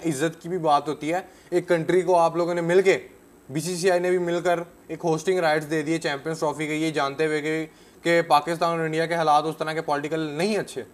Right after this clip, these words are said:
but आपने दे दिए ना, तो अब यार अब आप लोग आओ भी, और अब आप लोगों को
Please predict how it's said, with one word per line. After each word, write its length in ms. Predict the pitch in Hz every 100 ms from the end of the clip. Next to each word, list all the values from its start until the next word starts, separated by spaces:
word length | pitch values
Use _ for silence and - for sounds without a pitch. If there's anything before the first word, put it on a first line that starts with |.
| - - -
but 120 | 151
आपने 280 | 151 156 165
दे 260 | 123 147
दिए 220 | 165 175 156
ना, 140 | 156 - _ -
तो 60 | 160
अब 140 | 156
यार 180 | 160 156
अब 140 | 160
आप 200 | 151 139
लोग 160 | 147 156
आओ 220 | 139 127 135
भी, 140 | 113 - - _ _
और 100 | 156
अब 160 | 165 160
आप 180 | 151 156
लोगों 200 | 170
को 80 | 175